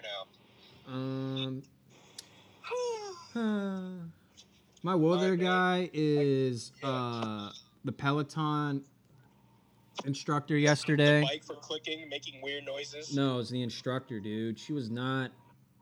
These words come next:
Speaker 2: God, she stinks.
Speaker 1: Is it the same one every time?
Speaker 2: No, you get different instructors.
Speaker 1: Just don't take her then. <laughs>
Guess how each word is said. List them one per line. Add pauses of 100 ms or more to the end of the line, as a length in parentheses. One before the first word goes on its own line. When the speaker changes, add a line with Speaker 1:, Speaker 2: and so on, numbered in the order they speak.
(220)
Speaker 2:
God,
she
stinks. (1300)
Speaker 1:
Is
it
the
same
one
every
time? (140)
Speaker 2:
No,
you
get
different
instructors. (800)
Speaker 1:
Just
don't
take
her
then.
<laughs>